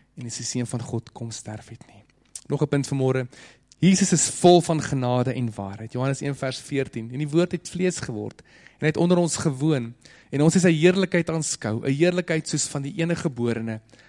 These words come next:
wat van die Vader kom, vol van genade en waarheid." Mense soek nog steeds na waarheid, nê? Nog steeds soek hulle daarna. Maar Christus is die waarheid. Hy's vol van vergifnis.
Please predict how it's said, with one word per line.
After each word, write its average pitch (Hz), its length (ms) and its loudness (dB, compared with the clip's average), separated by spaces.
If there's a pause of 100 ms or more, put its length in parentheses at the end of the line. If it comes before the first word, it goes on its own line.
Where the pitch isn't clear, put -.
(120)
wat 120 160 -6
van 120 120 -4
die 117 100 -4
Vader 131 400 -4
kom, 110 280 -12
vol 220 520 2
van 135 240 -2
genade 107 640 -6 (720)
en 120 240 -2
waarheid." - 720 -18
Mense 180 260 -4
soek - 240 -2
nog 175 100 -2
steeds - 300 -4
na 147 140 -4
waarheid, 117 420 -12
nê? 131 180 -10 (800)
Nog 123 100 -6
steeds 139 260 -4
soek 139 160 -4
hulle 139 140 -2
daarna. 110 400 -8 (580)
Maar 113 120 -6
Christus 110 760 -2
is 104 120 -16
die 110 140 -8
waarheid. 104 440 -10
Hy's 123 180 -2
vol 147 180 2
van 147 200 -4
vergifnis. 131 800 -4